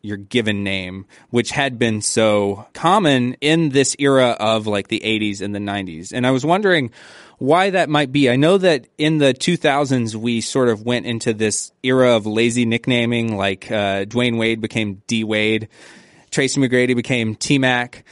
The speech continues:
Allen Iverson was just A I. I know is the answer, but I feel like people used A I more for him, which is a shame 'cause the answer is actually a pretty good nickname, and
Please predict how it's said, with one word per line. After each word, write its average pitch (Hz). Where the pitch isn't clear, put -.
Allen 135
Iverson 131
was 113
just 117
A 127
I. 127
I 147
know 170
is 170
the 151
answer, 117
but 110
I 107
feel 135
like 127
people 123
used 110
A 113
I 107
more 160
for 175
him, 170
which 202
is 190
a 180
shame 202
'cause 156
the 147
answer 156
is 131
actually 123
a 113
pretty 135
good 113
nickname, 107
and 101